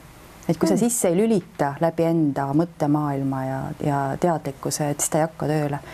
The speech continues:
Speaker 1: Et sa võid seda teed liitrite kaupa või juua või kui sa ei tea näiteks, et milline, millele sa sensitiivne oled, et millist energiat sa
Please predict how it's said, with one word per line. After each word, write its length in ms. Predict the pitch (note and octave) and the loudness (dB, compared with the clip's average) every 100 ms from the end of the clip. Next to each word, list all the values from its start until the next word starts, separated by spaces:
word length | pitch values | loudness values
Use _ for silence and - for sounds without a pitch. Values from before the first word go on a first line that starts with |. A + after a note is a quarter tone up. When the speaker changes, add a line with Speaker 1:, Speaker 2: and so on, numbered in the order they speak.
| - - - | -16 -16 -10
Speaker 1:
Et 100 | - | -6
sa 120 | - E3 | 0 2
võid 160 | E3 | 2
seda 200 | D#3+ - D3+ | 0 -4 0
teed 300 | F#3 E3+ E3+ | 2 2 2
liitrite 460 | F#3 - - - D3+ | 0 0 -4 -2 0
kaupa 320 | D#3+ D#3 C#3+ C#3+ | -2 -2 -2 0
või 160 | D#3 | 2
juua 320 | D#3+ F3 D3 C#3+ | 4 2 2 -2
või 100 | C#3+ | -2
kui 160 | C#3+ - | 0 2
sa 80 | G#3 | 2
ei 60 | |
tea 220 | F3+ A3 F3 | 2 2 2
näiteks, 400 | D#3 D3+ E3 - | 0 -2 -6 -4
et 80 | E3 | 0
milline, 460 | G#3 A#3 G3+ D#3 D3+ - - - | 2 4 2 2 -2 -6 -18 -4
millele 380 | G#3 A#3 G#3 D3 | 0 2 2 0
sa 80 | D#3 | -2
sensitiivne 680 | F3 G#3 G3+ D#3 D#3 D3+ D#3 | 0 0 0 -2 0 2 4
oled, 320 | F3 D3 D3 D3 | 4 0 -4 0
et 80 | |
millist 320 | F3 E3+ D#3+ D#3+ | 2 2 0 2
energiat 540 | D#3+ E3 D#3+ D#3 - | 2 2 -2 -8 -6
sa 220 | - D#3 | -4 0